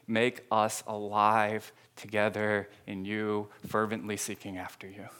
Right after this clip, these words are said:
Father, I pray that you would use us as a people to do that work that we're gonna talk about next week, that we would together build one another up in,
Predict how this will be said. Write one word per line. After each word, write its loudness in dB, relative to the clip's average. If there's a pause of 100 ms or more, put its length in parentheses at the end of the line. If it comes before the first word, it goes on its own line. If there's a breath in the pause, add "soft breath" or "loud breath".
(1080 loud breath)
Father, 4
I 0
pray 0
that -2
you -2 (160)
would 0 (280 loud breath)
use 2
us 4 (360 loud breath)
as -12
a -12
people -2 (640 soft breath)
to -8
do 2
that 6
work 4
that -6
we're -10
gonna -8
talk -2
about 4
next -2
week, -4 (340 loud breath)
that -12
we -6
would -4 (480 loud breath)
together 4
build 2
one 2
another 2
up 6 (640 loud breath)
in, 2